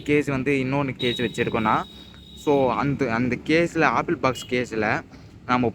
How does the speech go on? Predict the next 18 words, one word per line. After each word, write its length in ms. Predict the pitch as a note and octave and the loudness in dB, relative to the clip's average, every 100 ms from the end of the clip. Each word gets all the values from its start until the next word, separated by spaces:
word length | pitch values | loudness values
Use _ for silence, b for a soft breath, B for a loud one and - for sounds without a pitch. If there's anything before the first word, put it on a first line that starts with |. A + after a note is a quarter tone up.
| - | 0
பெரிய 260 | D3+ F3+ F#3+ | 2 4 2
புறாக்களுக்கு 420 | E3 D3 D3 C#3 C3+ | 2 0 0 -2 -4
வந்து 240 | C3+ C#3+ E3 F3 - - - | -4 -2 -2 -4 -12 -20 -12
சின்ன 320 | - E3 F#3 - | -6 -2 -2 -2
சிக்ஸ் 280 | D3 - | -6 0
இருக்குங்களா, 420 | D3+ C3+ C3+ B2 - - - - | 0 0 -2 -2 -4 -12 -20 0
பொரிச்சு 520 | C#3 C#3+ - E3 E3 | 0 0 0 2 2
வெளியே 320 | B2 B2+ D3 C#3 | 2 2 4 4
வந்து 360 | B2 A#2+ C3 D3 b b - | 2 -2 0 0 b b -2
பட்டா 300 | B2 - D3+ | -2 2 0
ஸ்டேஜ்ல, 680 | C#3 - C3 B2 A#2 B2 B2+ - | 0 -2 0 0 0 0 0 0
பறக்க 380 | A#2 B2+ - C3 | 0 0 -2 -6
ஸ்டேஜ்ல 420 | - A#2+ A#2+ B2 A#2+ | -2 0 0 0 2
வெளியே 220 | A#2 B2+ | 2 2
வரும்ல, 340 | A#2+ A2+ A2+ - | 0 -2 -2 -4
சிக்ஸ் 280 | A#2 - A#2+ | -10 -8 -2
எல்லாம் 260 | A2+ A2 A2+ | -2 -2 -2
பொரிச்சு 340 | A2+ - A#2 | -4 -4 -6